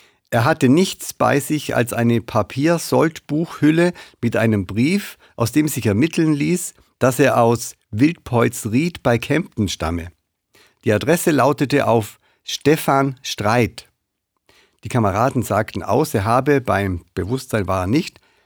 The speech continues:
allgäuerischen Dialekt gesprochen und im Unterbewusstsein viel von Pferden und Wagen erzählt.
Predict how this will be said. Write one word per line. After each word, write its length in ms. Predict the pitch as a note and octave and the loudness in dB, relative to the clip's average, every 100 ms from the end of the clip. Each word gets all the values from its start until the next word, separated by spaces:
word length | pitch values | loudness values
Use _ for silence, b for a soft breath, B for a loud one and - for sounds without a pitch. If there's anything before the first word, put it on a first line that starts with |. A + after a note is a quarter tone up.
| _ _ | _ _
allgäuerischen 1000 | - B2 D#3 C#3+ B2 A#2 G#2 C3 - G#2 | -4 0 2 4 4 2 0 -4 -2 -2
Dialekt 500 | G#2+ G#2 G2+ D3+ - | 0 0 2 0 -2
gesprochen 600 | - G2 - F#2 A#2 E3 F3 b b b | -4 -4 0 -2 0 -2 -4 b b b
und 300 | C3 B2+ B2 | 2 2 2
im 180 | A2+ A2 | 0 0
Unterbewusstsein 1040 | D#3+ F#3 C#3+ A#2+ B2+ D3 - A#2 A2 A#2 b | -2 0 0 0 -2 -4 -2 0 0 -4 b
viel 320 | b - G3 E3 | b -4 -2 0
von 320 | C3 A2 F2+ | 0 0 -2
Pferden 540 | - C3 E3 E3 C3 | 0 2 4 4 2
und 200 | G#2 G2+ | -2 -2
Wagen 400 | G2+ B2+ C3+ G2+ | 0 0 0 -2
erzählt. 580 | E2 - - D2 D#2 - | -6 -8 -6 -6 -8 -18